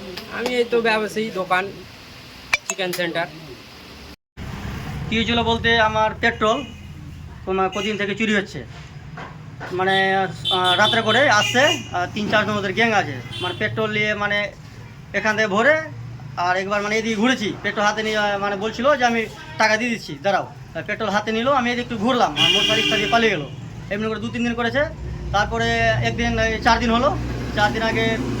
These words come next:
Speaker 2: দু লিটার পেট্রোল ভরলো, যে, "তেল একটা পেট্রোল ভরবো।" আমি, "ভরো,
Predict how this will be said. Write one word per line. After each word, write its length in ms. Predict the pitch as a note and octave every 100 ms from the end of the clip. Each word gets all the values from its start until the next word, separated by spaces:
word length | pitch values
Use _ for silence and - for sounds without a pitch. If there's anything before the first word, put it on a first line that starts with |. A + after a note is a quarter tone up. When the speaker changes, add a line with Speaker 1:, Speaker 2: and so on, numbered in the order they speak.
| C4
Speaker 2:
দু 80 | -
লিটার 220 | A#3 A#3 A3+
পেট্রোল 200 | A#3+ A#3
ভরলো, 280 | G3 F3 F3
যে, 400 | F#3 F3+ F3+ F3
"তেল 140 | G#3 G#3+
একটা 180 | G#3 G3+
পেট্রোল 220 | A3 G#3+
ভরবো।" 200 | F#3 D#3+
আমি, 140 | -
"ভরো, 240 | E3 A3